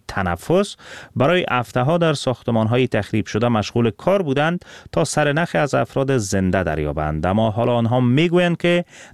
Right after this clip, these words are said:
در سه روز گذشته هیچ نشانه‌ای از فرد زنده در میان آوار ساختمان‌ها پیدا نکردند.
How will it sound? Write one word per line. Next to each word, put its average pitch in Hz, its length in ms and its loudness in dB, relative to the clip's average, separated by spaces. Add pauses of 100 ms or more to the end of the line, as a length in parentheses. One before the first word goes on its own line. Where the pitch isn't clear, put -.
در 104 140 2
سه 208 360 0
روز 208 200 2
گذشته 160 680 0 (340)
هیچ 95 320 0
نشانه‌ای 104 540 2
از 156 160 0
فرد 151 460 0
زنده 110 580 2
در 156 200 2
میان 147 260 2
آوار 139 360 2
ساختمان‌ها 120 680 0
پیدا 101 380 0
نکردند. 78 760 -2